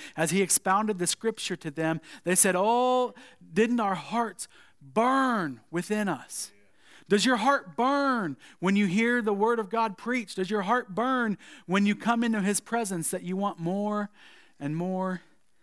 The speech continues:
and more? But the people, they had become cold before the Lord, but the people we're not the only ones that become cold, because the Bible says, uh,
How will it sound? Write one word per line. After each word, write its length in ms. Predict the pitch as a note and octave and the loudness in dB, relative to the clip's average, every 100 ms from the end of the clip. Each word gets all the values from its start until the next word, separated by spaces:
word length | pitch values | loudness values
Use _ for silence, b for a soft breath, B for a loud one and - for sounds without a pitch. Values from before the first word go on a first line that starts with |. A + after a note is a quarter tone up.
| b b b - | b b b -16
and 160 | D3 | -10
more? 400 | D3+ D3+ B2 A#2+ B B B _ _ _ _ _ _ _ _ _ _ _ - - - B B B B | -6 -6 -8 -14 B B B _ _ _ _ _ _ _ _ _ _ _ -20 -20 -20 B B B B
But 120 | - - | -16 -14
the 60 | |
people, 520 | - G#3 G3+ D3 C3+ - b b b b _ _ _ _ _ _ _ _ _ _ _ _ _ - | -4 -4 -4 -6 -8 -10 b b b b _ _ _ _ _ _ _ _ _ _ _ _ _ -8
they 140 | D3+ | -6
had 200 | D#3+ D#3+ | -4 -6
become 300 | D3 - D3+ | -8 -8 -6
cold 380 | C#3+ - D#3 C#3 | -6 -4 -4 -4
before 240 | C3 - D3+ | -10 -8 -6
the 100 | C#3 | -4
Lord, 280 | C#3+ E3 C#3 | -2 -4 -6
but 120 | C3+ | -12
the 80 | - | -8
people 480 | G#3+ A3+ D#3+ D3 C#3+ - B B B B - | -4 -4 -4 -6 -8 -14 B B B B -2
we're 100 | E3 | 0
not 180 | F#3 | 0
the 100 | F#3 | 0
only 220 | F3+ A3+ G3 | -2 0 0
ones 560 | D3 C#3 C3+ C3 - - b b b | -2 -2 -4 -4 -6 -10 b b b
that 200 | C#3 C#3 | -8 -6
become 320 | C#3+ - D#3+ | -8 -4 -4
cold, 340 | C#3+ D#3+ D#3+ F3+ | -2 -2 -2 -2
because 320 | D#3+ E3+ D#3 | -4 -4 -4
the 80 | C#3+ | -4
Bible 300 | D3+ G#3 F3 | -4 -4 -2
says, 540 | - D#3 D#3+ G#3 - - _ _ - - _ _ - - B B B - | -2 0 -2 -4 -8 -12 _ _ -20 -20 _ _ -20 -20 B B B -4
uh, 280 | C#3+ C#3 | -2 -2